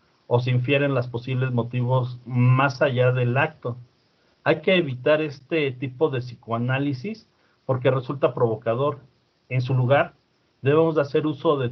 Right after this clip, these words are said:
términos simples para describir el comportamiento que se quiere corregir. No hay que acusarlo de mala fe, evitar conjeturas sobre sus motivos,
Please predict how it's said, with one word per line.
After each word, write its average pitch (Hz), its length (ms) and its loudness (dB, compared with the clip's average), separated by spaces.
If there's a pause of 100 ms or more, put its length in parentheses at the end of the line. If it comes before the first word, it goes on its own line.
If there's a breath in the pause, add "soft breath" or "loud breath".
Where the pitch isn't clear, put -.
(200)
términos 139 480 0
simples 151 420 -4
para 123 220 2
describir 117 480 -4
el 135 80 -8
comportamiento 120 760 -4
que 123 100 -10
se 107 180 -8 (100)
quiere 120 380 2
corregir. 143 480 -4 (1300)
No 160 220 6
hay 170 120 4
que - 100 0
acusarlo 143 640 0
de 120 120 -2
mala 123 280 -2
fe, 147 680 -2
evitar 120 360 -2
conjeturas 135 720 -2
sobre 110 260 -2
sus 107 160 -12
motivos, 143 640 -6